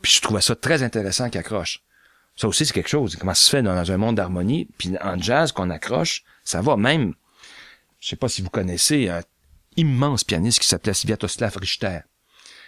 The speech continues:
Il a, il a en disqué, euh, c'est un enregistrement mono à Sofia en mille neuf cent cinquante-huit, les tableaux d'une exposition de Mussorgsky.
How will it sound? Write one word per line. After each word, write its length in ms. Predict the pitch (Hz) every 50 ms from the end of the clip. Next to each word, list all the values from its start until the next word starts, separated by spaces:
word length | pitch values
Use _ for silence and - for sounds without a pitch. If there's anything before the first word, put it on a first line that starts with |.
| - -
Il 220 | - 117 113 113 120
a, 80 | 120
il 380 | 110 98 95 95 101 101 107 117
a 260 | 120 117 98 - 107
en 160 | 110 110 104 98 101 107 -
disqué, 840 | 113 - 113 104 87 87 87 - - - - 147 147 160 147 - - -
euh, 120 | 107 95
c'est 160 | 92 - - 104
un 100 | 98 101
enregistrement 800 | 107 120 120 110 101 113 101 - - - 110 107 113 104 98
mono 560 | 101 120 139 156 147 135 131 127 135 156 - _ _ _ _ _ _ _ _ _ _ _ -
à 80 | 85
Sofia 720 | - - - 165 135 - - - 131 131 135 143 - - _ _ _ _ _ _ _ _ _ _ _ _ _ _ _ _ _
en 140 | 104 95 92
mille 80 | 110
neuf 120 | 139 131 127
cent 80 | 147
cinquante-huit, 580 | 123 131 123 110 110 101 95 - 127 143 - -
les 120 | 80 90
tableaux 240 | - 113 110 123 156
d'une 140 | 135 123 117
exposition 460 | 104 - - 113 107 95 - 139 135
de 40 | 127
Mussorgsky. 540 | 107 - - 92 87 - - - - -